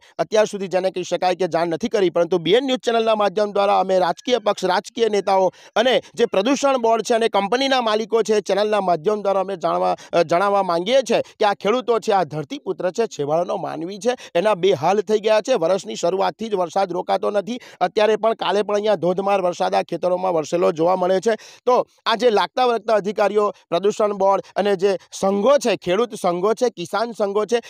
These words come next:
એ લોકોએ પણ ધ્યાન લઈ અને આ ખેડૂતોના પ્રશ્ન હલ કરવા જ રહ્યા, ખેડૂતોના પ્રશ્ન સોલ્વ કરવા જ રહ્યા. જોતા રહો અમારી બી એન ન્યૂઝ ચેનલ ગુજરાતી. સબસ્ક્રાઇબ કરવાનું, લાઇક કરવાનું ભૂલતા નહીં.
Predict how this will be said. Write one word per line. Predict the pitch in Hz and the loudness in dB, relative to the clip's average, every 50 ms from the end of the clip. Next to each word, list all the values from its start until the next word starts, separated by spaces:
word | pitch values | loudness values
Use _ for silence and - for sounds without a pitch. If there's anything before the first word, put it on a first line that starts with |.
| - - | -4 -2
એ | 180 | 0
લોકોએ | 190 202 196 - 208 208 208 | 0 0 0 0 0 0 0
પણ | 185 214 208 202 | -2 -2 -2 -4
ધ્યાન | 175 131 139 165 180 185 196 | -4 -4 -4 -2 -2 -2 -2
લઈ | 202 226 214 | 0 0 0
અને | 165 - - - 170 185 | 0 -2 -6 -6 -2 -2
આ | 185 185 | -2 -2
ખેડૂતોના | - - 160 170 165 185 180 185 202 208 - _ _ - | -2 -4 -6 -6 -4 -4 -4 -4 -4 -6 -8 _ _ -6
પ્રશ્ન | 151 151 - - 180 | -6 -6 -4 -4 -6
હલ | 175 127 151 160 160 | -6 -4 -6 -8 -8
કરવા | - 139 131 135 143 160 | -6 -6 -4 -2 0 -2
જ | 170 151 | -2 -2
રહ્યા, | 165 185 202 233 254 - - _ | -4 -4 -2 -2 -4 -4 -10 _
ખેડૂતોના | - 175 175 180 180 185 180 185 175 | -2 -2 -2 0 0 0 0 0 0
પ્રશ્ન | 160 175 165 - 175 180 | 0 -2 -4 -4 -6 -6
સોલ્વ | 160 - 160 160 160 | -4 -4 -4 -4 -4
કરવા | 156 - 143 143 139 160 185 | -4 -2 -2 0 2 2 2
જ | 208 185 | 2 2
રહ્યા. | 214 214 220 240 254 254 - - - _ 120 | 0 0 2 0 -2 -2 -4 -12 -20 _ -2
જોતા | - 196 202 - 233 233 | 0 0 0 2 2 2
રહો | 233 226 226 247 - - _ _ | 4 4 2 2 0 -2 _ _
અમારી | - 190 196 202 214 233 247 | 0 2 2 2 2 2 0
બી | 226 202 214 | -4 -2 -2
એન | 220 226 220 | -2 0 0
ન્યૂઝ | 214 220 214 | 0 -2 -2
ચેનલ | - - 214 208 214 202 | 0 0 0 2 2 0
ગુજરાતી. | 196 165 180 165 202 220 226 208 214 240 240 - - - - | 0 0 0 2 4 4 2 2 0 -4 -6 -6 -10 -8 -2
સબસ્ક્રાઇબ | - 196 190 185 - 226 233 247 214 | -2 -2 -2 -2 0 2 2 2 2
કરવાનું, | 208 233 226 220 226 220 220 233 233 - - - | 0 0 2 2 2 2 2 2 -2 -2 -4 -2
લાઇક | 147 170 180 185 220 240 220 226 | 0 2 2 2 2 2 0 -2
કરવાનું | - 233 226 226 220 220 226 214 | -2 0 2 2 2 2 2 0
ભૂલતા | 175 147 175 190 180 - - 226 226 | 0 0 -2 -4 -2 0 2 2 4
નહીં. | 233 240 240 | 4 2 0